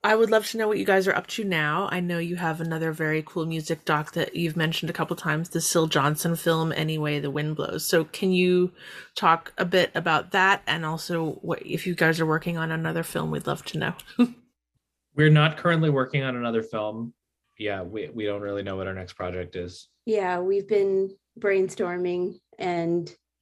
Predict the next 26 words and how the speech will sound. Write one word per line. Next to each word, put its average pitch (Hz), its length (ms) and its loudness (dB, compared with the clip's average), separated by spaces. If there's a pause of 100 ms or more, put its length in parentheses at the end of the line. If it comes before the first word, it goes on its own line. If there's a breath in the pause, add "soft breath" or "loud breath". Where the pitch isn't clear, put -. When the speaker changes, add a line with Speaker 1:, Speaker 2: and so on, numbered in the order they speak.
Speaker 3:
something 269 500 0
will 185 140 2
happen. 160 560 -2 (400)
We're 190 140 -2
just 175 280 -8
kind 180 240 -2
of 170 140 -6
waiting 165 300 -2
for 165 160 -6
the 156 140 -4
right 151 300 0
thing. 156 360 -2 (460)
We 208 140 0
have 214 120 -2
some 233 200 4
ideas. 180 640 0
We'll, 180 220 -6
let's 180 280 -8
see 185 160 -4
what 180 160 -4
happens. 165 640 -10 (240)
Speaker 2:
Yeah, 123 260 2
I 120 120 2
am, 135 240 0
I 131 160 0
am 147 440 4